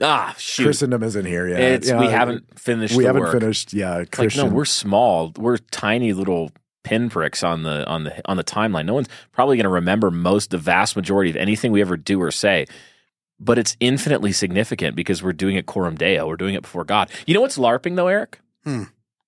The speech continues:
Speaker 1: You know what's larping? Is refighting five hundred-year-old battles that are already won while
Speaker 3: So
Speaker 1: not doing anything about the battles today.
Speaker 3: So that's actually one thing I wanted to ask you.
Speaker 1: Mm-hmm.
Speaker 3: Uh, and I'll tie this in. I'm gonna, I'm gonna ask both of you this question. <coughs>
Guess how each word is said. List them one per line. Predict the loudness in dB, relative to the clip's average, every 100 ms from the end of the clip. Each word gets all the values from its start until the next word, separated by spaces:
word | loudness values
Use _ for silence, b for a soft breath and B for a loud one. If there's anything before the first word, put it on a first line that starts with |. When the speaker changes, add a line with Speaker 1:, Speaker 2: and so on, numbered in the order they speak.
| _ _ b
Speaker 1:
You | 0
know | 2
what's | 2
larping? | 2 2 0 -8 -8 b b
Is | -2
refighting | 0 2 2 2 2 2 0
five | 0 0 2
hundred-year-old | 0 -4 0 2 2 0 -6
battles | 0 2 2 0
that | 0
are | 2
already | 2 0
won | -2 -4 -6 -8 -2
while | 2 2
Speaker 3:
So |
Speaker 1:
not | 2 0
doing | 0 0
anything | -2 -4 -4
about | -6 -6
the |
battles | -4 -4 -6
today. | -10 -14 -14 -4
Speaker 3:
So | 0
that's | 2 2 2
actually | 2 2
one | 0 0
thing | -2
I |
wanted | -2 -4 -6
to | -10
ask | -10 -8 -8
you. | -10 -14 -10
Speaker 1:
Mm-hmm. | -8 -8 -10 _ -4
Speaker 3:
Uh, | -2 -2
and | -4 0
I'll | 2 2
tie | 2 2
this | 0
in. | -4
I'm |
gonna, | -2 -4 0
I'm |
gonna | 2 4
ask | 2 0 -6 _ _ 0
both | 0 0
of | -6
you |
this | -6 -8
question. | -8 -10 -10 -14 _
<coughs> | _